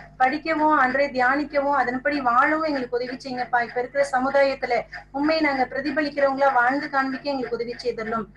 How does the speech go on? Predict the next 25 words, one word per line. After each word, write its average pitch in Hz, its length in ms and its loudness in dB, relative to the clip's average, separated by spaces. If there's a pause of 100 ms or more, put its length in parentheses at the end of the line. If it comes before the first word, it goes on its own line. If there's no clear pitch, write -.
(140)
இந்த 254 140 -6
நேரம் 269 300 0
முழுவதுமாக 269 640 2
நீரே 254 300 -2
பொறுப்பெடுத்துக் 277 480 -4
கொள்ளும். 269 280 0
அன்றே, 240 280 -2
இங்க 247 140 -4
இருக்கிற 247 360 0
ஒவ்வொருத்தரோடும் 277 500 0
நீங்க 233 340 -6 (280)
தனிப்பட்ட 285 420 0
முறையில 277 420 2
இடைப்படும்படியாக 285 840 2
நாங்க 254 220 -2
ஜெபிக்கிறோம் 247 380 -6
சுவாமி. 269 380 0
கீழ்ப்படுகிற 294 580 -4
இருதயத்தை 247 480 -6
தாரும். 220 440 -2 (320)
நீரே 277 300 4
பொறுப்பெடுத்துக் 302 500 0
கொள்ளும், 302 260 4
வழி 240 180 2
நடத்தும். 233 580 -6